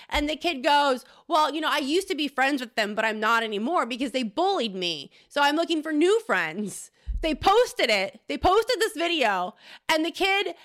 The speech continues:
got thirty-seven thousand dollars. I mean, people will just blow their money on whatever now. They don't, they don't, like, look into the story. They don't do a background check. They don't know anything about this kid.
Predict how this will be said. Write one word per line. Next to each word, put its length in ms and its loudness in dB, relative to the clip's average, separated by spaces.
got 380 0
thirty-seven 880 0
thousand 460 2
dollars. 680 0
I 100 2
mean, 200 0
people 340 0
will 140 0
just 240 -8
blow 380 4
their 160 2
money 560 0
on 420 2
whatever 460 4
now. 320 -4
They 120 2
don't, 340 2
they 120 6
don't, 300 2
like, 160 0
look 260 -4
into 200 -2
the 100 -2
story. 640 0
They 80 0
don't 120 2
do 100 2
a 40 -2
background 640 0
check. 320 0
They 80 -2
don't 140 2
know 100 2
anything 240 0
about 320 2
this 160 -4
kid. 280 -4